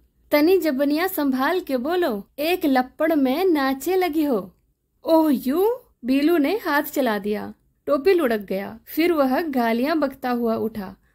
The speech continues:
परंतु हेड माली बीच में आ गया और डब्बू ने अपने अल्सेशियन को सुशकार दिया। पेट में सात सुइयां चुभी तो टोपी के होश ठिकाने आए और फिर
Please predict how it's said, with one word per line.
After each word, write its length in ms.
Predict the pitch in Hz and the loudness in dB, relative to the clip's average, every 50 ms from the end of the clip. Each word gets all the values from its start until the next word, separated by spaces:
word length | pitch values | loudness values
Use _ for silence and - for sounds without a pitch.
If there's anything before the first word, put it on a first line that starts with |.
| _ _ - | _ _ -4
परंतु 600 | 240 233 233 233 233 226 226 - 285 349 427 - - _ _ _ - | -2 0 2 2 0 0 -2 -2 -2 -2 -2 -4 -6 _ _ _ -2
हेड 200 | 262 277 302 330 | 0 2 2 4
माली 300 | 311 285 254 247 294 330 | 4 2 2 2 -2 -2
बीच 340 | 294 269 269 285 277 - - | -2 -2 -2 -2 -2 -2 -2
में 100 | 302 277 | -2 -2
आ 160 | 226 220 220 | 0 -2 -2
गया 300 | 202 208 202 190 196 208 _ _ _ - | -2 -2 -4 -6 -6 -10 _ _ _ 0
और 140 | 285 311 349 | 2 2 2
डब्बू 380 | 277 254 247 220 220 277 330 | 2 2 0 0 0 0 2
ने 200 | 330 294 285 254 | 2 2 2 0
अपने 480 | - - 262 262 262 254 254 247 262 294 | -2 -4 -6 -6 -2 -2 0 0 0 0
अल्सेशियन 800 | - - 277 269 269 - 285 269 269 269 - 285 294 320 330 320 | -2 -2 -2 -2 -2 -2 -2 -2 -2 -2 -2 -2 -2 0 0 -2
को 340 | 311 - 269 294 370 466 - - | -2 -2 -2 -2 -2 -4 -6 -8
सुशकार 580 | - - 311 302 294 - - 277 262 262 269 269 | -10 -6 -4 -4 -4 -4 -4 -2 -2 0 0 0
दिया। 380 | 254 247 226 202 180 196 208 - _ _ _ _ _ _ _ _ - | 0 0 0 0 0 -2 -8 -14 _ _ _ _ _ _ _ _ -4
पेट 320 | 262 269 - 320 311 - | -2 0 0 -2 -2 -2
में 200 | 294 285 311 370 | -2 0 0 0
सात 400 | 359 - - 277 262 269 339 - | 0 -2 -2 -2 0 0 0 -2
सुइयां 400 | - - - 302 294 277 262 233 | -4 -2 0 0 2 2 2 0
चुभी 460 | 220 - 247 226 226 247 269 330 392 392 - - | 0 -2 -2 -2 0 0 0 -2 -2 -6 -8 -6
तो 100 | 302 311 | -6 -4
टोपी 400 | - - 294 277 277 269 311 320 | -4 -2 -2 -4 -4 -4 -4 -4
के 120 | 302 320 320 | -4 -2 -2
होश 340 | 277 254 247 302 - - - | 0 0 0 0 -2 -4 -6
ठिकाने 420 | - 269 262 262 240 240 240 240 | -6 -4 -2 0 0 0 0 0
आए 360 | 233 214 202 196 185 196 196 - _ _ - | -2 -2 -2 -4 -4 -8 -10 -16 _ _ -4
और 180 | 233 262 277 269 | -2 0 0 0
फिर 360 | 269 - - 320 381 440 440 | -2 -2 0 0 0 0 0